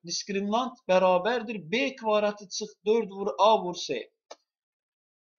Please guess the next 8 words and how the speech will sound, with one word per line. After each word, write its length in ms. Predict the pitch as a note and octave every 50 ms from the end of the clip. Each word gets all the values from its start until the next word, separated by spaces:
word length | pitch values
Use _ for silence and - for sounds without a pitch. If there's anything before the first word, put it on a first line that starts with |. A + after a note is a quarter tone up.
| _ _ _ _ _ -
Birinci 360 | G#3 A#3 B3+ B3+ B3 - D#4 -
kök, 360 | - G3 D3+ C3 - - -
mənfi 460 | - F3+ G#3+ A3+ A#3 A3+ A#3 C#4 C#4 G#3
B 140 | A#3 G#3+ F3+
üstə 300 | - F#3 - - G3+ G3+ -
kök 200 | G#3+ F#3 F#3 G3
atda 340 | F#3+ F#3 - - F#3 F3
D 100 | F#3 F#3